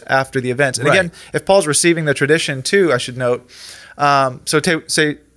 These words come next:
Speaker 1: say we take Kennedy's date at thirty-three and Barnett's date. Uh, even if that happens and Paul converts in thirty-three, it, Paul still says, "Three years after my conversion, I'm meeting." So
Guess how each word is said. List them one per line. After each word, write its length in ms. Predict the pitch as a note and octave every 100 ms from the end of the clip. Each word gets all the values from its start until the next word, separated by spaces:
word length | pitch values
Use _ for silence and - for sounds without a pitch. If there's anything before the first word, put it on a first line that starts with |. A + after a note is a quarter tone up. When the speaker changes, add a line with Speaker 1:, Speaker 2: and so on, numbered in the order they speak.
| _
Speaker 1:
say 140 | - D#3
we 80 | C#3+
take 200 | D#3+ C#3
Kennedy's 440 | D3 C#3 B2+ A#2
date 260 | - C3 -
at 140 | A#2
thirty-three 340 | C3+ A#2+ A#2 A#2+
and 80 |
Barnett's 360 | A2+ A#2 B2 -
date. 260 | A2+ G#2 - - - - - - - -
Uh, 180 | C3 B2
even 260 | F3 G3
if 300 | F3 E3 - - _ - -
that 240 | C3+ D3
happens 400 | D#3+ E3+ D#3+ C#3
and 100 | C3
Paul 180 | B2+ D3
converts 360 | C#3 C#3 C3+ C3
in 60 | B2
thirty-three, 640 | C3 A#2+ - C#3+ B2+ B2 _
it, 180 | B2+ -
Paul 200 | - D#3
still 200 | D3 D3+
says, 260 | C#3 C3+ A#2
"Three 220 | F3+ F#3+
years 240 | F3+ E3
after 220 | D#3+ D#3 D3
my 100 | C3+
conversion, 640 | C3 B2 D3 C3 A2+ A#2 _ _ -
I'm 220 | B2+ B2+
meeting." 320 | C3 A#2 E2+
So 320 | - C#3 B2+